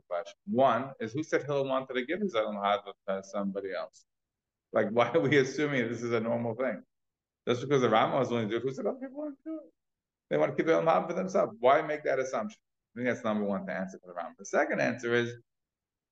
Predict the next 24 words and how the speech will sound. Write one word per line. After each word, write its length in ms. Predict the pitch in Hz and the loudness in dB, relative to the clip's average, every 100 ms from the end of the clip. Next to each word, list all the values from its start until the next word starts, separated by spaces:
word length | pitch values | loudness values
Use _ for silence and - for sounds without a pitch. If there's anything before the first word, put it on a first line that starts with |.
| _ _ _ _ _ _ _ - | _ _ _ _ _ _ _ -2
the 100 | 110 | 0
Jewish 340 | 156 226 - | 2 0 -2
community, 520 | 123 113 165 98 85 - _ _ _ _ _ _ _ | -4 -2 -2 -4 -6 -8 _ _ _ _ _ _ _
while 240 | 101 104 | 0 2
it 60 | 107 | 2
certainly 300 | - 160 123 | 0 0 2
had 220 | 120 107 | 2 0
some 180 | - 104 | 0 -2
incredibly 500 | 104 - 135 151 127 | -2 0 2 2 2
wealthy 320 | 110 123 113 101 | 2 2 0 -4
people, 260 | 123 98 | -2 0
as 140 | 98 104 | -2 -2
we 160 | 131 123 | -8 -2
have 180 | 117 117 - _ _ | 0 0 -6 _ _
seen 480 | - 139 104 92 - - - | -10 -4 -2 -4 -8 -16 -6
when 160 | 101 | -2
we 80 | 104 | 2
went 200 | 110 110 | 2 0
through 120 | 98 | 0
all 220 | 110 131 | 0 2
the 60 | 113 | 0
lists 220 | 117 117 | -4 -4
of 100 | 104 | -2
Aris 220 | 107 110 | 0 0